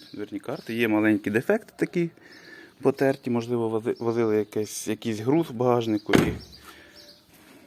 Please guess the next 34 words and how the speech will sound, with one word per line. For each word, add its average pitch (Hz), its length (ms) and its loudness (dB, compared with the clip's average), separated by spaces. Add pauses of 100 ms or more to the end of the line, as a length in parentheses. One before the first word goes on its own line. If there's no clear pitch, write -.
(440)
потерли 98 540 -2 (140)
карти. 98 360 -6
Вони 135 180 2
тканеві. 127 560 0 (960)
Кажуть, 123 300 2
їх 113 100 -4
можна 117 240 0
ткани-, 117 380 4
стягнути 120 460 8
ниткою. 110 460 6
Ну, 151 100 10
я 139 100 8
того 107 240 -2
не 104 100 2
роблю, 123 280 4
вам 101 120 2
просто 104 240 -4
показую, 107 400 0
що 104 140 -4
є 110 140 2
такі 98 240 -6
невеликі 104 380 2
дефекти. 131 500 -2 (560)
Це 147 120 6
не 127 100 6
критично. 131 600 0 (580)
На 117 80 -6
ходові 127 320 -2
характеристики 117 640 -4
автомобіля 117 380 -2
ніяким 110 320 -2
чином 110 260 0
не 101 80 2
впливають. 92 460 -2